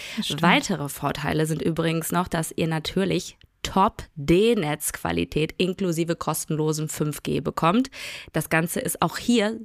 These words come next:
Speaker 2: super flexibel und monatlich kündbar. Und ihr bekommt eine All-Night-Flat und Wi-Fi-Calling. Das ist sowieso immer mit dabei. Und extra für unsere HörerInnen gibt es jetzt noch was ganz Tolles. Für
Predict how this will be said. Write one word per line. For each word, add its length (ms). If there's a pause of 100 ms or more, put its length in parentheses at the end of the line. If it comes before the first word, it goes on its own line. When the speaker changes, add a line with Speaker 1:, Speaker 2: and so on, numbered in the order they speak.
(100)
Speaker 2:
super 640
flexibel 600
und 180
monatlich 540
kündbar. 500 (520)
Und 160
ihr 100
bekommt 500
eine 140
All-Night-Flat 800
und 300
Wi-Fi-Calling. 920 (400)
Das 200
ist 160
sowieso 340
immer 180
mit 180
dabei. 420 (360)
Und 240
extra 580 (180)
für 200
unsere 400
HörerInnen 760 (500)
gibt 260
es 160
jetzt 220
noch 120
was 200
ganz 280
Tolles. 520 (200)
Für 220